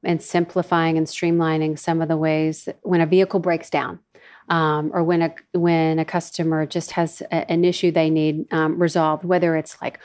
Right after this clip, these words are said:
warranty or service related, giving them the opportunity to do that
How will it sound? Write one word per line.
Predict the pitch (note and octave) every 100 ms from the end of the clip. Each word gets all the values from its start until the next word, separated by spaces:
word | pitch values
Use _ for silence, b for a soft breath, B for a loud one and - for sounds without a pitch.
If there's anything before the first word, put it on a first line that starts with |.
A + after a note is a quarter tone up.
| B B
warranty | - A3 A3 G#3 G3 G3 F#3
or | D#3
service | D#3+ - A3 G3+ -
related, | G3 F3+ F3+ F3 E3+ E3 E3 B B D#3
giving | G3 G3+ G3+ G3
them | E3+ E3 E3 E3 E3
the | E3
opportunity | D#3+ D#3+ F3 E3+ G3+ F#3+ E3+ D#3+
to | D#3+ E3
do | D3+ E3+ E3+
that | D#3+ D3+ D#3 -